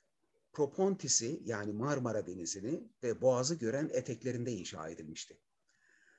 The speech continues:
Kabaca bugünkü Topkapı Sarayı'nın birinci avlusunun sağ tarafındaki mutfak bölümünün altında kaldığını söyleyebiliriz Kinegion Tiyatrosu'nun.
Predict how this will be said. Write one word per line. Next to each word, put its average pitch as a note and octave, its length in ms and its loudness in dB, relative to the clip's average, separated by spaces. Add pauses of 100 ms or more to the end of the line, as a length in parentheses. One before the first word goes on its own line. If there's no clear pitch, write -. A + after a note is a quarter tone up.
(320)
Kabaca F3 520 4
bugünkü D#3+ 420 4
Topkapı D#3+ 420 2
Sarayı'nın B2 480 2
birinci C#3 340 0
avlusunun B2+ 480 2
sağ D#3 320 0
tarafındaki B2 600 0
mutfak C3+ 440 -4
bölümünün B2 360 2
altında B2+ 460 0
kaldığını A2+ 440 0
söyleyebiliriz A2+ 760 -2
Kinegion F2 520 -8
Tiyatrosu'nun. D#2+ 720 -12